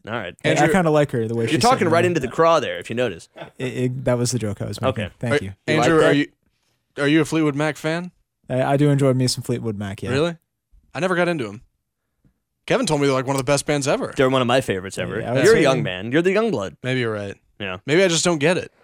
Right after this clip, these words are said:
Speaker 1: Well, I got these tickets the day before the concert because that's the way things work where we work. You, you don't, you, you don't get a lot of notice.
Speaker 2: Hold on, is
Speaker 3: Right.
Speaker 2: Fleetwood Mac the band that did, like, you know, Don't Break the Chain and,
Speaker 1: Yeah.
Speaker 2: and those songs? Okay, yeah, I like them.
Speaker 1: That song's just called The Chain, but that's okay.
Speaker 2: Whatever.
Speaker 1: No need to split here.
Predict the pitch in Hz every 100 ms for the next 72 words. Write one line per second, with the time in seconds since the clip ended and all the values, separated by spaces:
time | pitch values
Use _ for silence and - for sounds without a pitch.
0 | - 165 185 330 254 190 185 165 - 123
1 | 135 143 123 123 113 101 104 - - 110
2 | 95 87 87 - - 127 117 110 104 98
3 | - - 120 110 120 113 120 110 104 104
4 | 90 _ _ _ 107 92 87 80 _ -
5 | 85 - _ _ _ _ _ _ 123 131
6 | 135 143 139 151 143 143 131 117 117 139
7 | 160 139 160 131 269 214 151 156 143 139
8 | 139 131 135 131 123 127 120 123 127 139
9 | 135 - - 131 131 127 117 196 139 127
10 | 127 139 127 143 123 98 107 101 - 156
11 | 160 110 95 95 - - 101 92 98 -
12 | 101 80 - 98 90 90 87 92 - 90
13 | 90 123 95 85 95 104 87 80 - 87
14 | 87 90